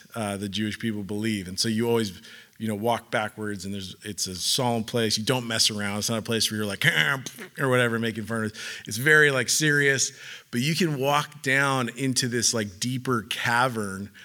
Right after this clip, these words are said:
um, to the backside of the temple. And as you go underneath the gra-, you're underneath the earth. Um, and the Muslims have built on top of that, which is, you know, cool.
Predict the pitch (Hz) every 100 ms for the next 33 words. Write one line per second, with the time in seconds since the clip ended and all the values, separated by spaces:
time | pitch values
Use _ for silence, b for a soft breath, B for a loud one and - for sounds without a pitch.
0 | B B B 120 113 107 104 - 110 95
1 | - 127 131 139 - 143 117 107 101 104
2 | - 110 101 - 117 107 101 98 98 117
3 | 113 123 127 123 139 123 143 143 135 143
4 | 131 127 156 160 - 135 120 120 117 123
5 | 160 180 151 143 - 117 107 101 85 -
6 | - _ B B B B 107 107 101 92
7 | 90 82 - - B B 98 101 104 117
8 | 127 123 113 107 92 113 95 107 101 107
9 | 107 101 92 80 85 - 85 - - -
10 | 95 85 - 98 87